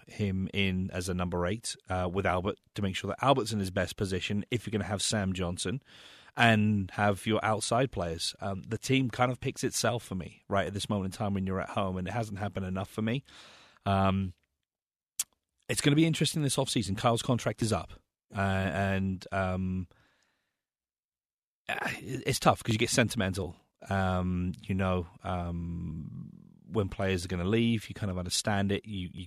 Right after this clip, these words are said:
get it. Um, it's not, I would say, been handled brilliantly by the club in the past. Nick Romano getting a farewell tour is, um, okay, great. I'm not into it myself.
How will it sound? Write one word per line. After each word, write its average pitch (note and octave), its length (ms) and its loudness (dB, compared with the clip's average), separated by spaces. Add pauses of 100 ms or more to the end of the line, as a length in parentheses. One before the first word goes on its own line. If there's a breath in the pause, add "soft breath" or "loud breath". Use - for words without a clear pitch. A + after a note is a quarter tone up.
(160)
get G2+ 200 4
it. G2 160 0 (540 soft breath)
Um, F2 480 -2 (200)
it's A2 280 0
not, C3 420 6 (260)
I A2 120 2
would G#2 160 -2
say, G#2 160 2
been G2 180 0
handled F#2+ 440 0
brilliantly A2+ 640 6 (100)
by G2+ 160 8
the F2+ 100 -2
club F#2+ 500 -2
in G2 140 -2
the F2+ 80 -2
past. G#2 540 0 (720)
Nick A2+ 200 4
Romano G#2 280 4
getting G2 240 2
a F2 60 -2
farewell F2 420 -4
tour A2 380 0 (340)
is, F2 880 -4 (180)
um, F2+ 760 -12 (220)
okay, B2 260 -4 (100)
great. F#2 420 0 (240)
I'm G#2 120 0
not G2+ 160 0
into F2+ 280 -6
it E2+ 120 -2
myself. F#2+ 560 0